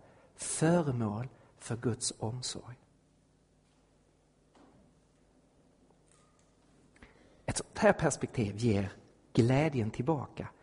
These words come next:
Börjar fylla människan med just förundran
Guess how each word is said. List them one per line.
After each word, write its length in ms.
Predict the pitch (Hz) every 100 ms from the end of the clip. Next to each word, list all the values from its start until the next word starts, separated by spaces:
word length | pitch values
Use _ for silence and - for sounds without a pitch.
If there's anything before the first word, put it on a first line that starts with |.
| - _ _ -
Börjar 180 | 143 143
fylla 600 | - - 214 247 190 127
människan 540 | 147 220 156 - 117
med 220 | 131 131 - - - _ _
just 300 | 202 190 -
förundran 960 | - 185 - 349 269 127 - 101 92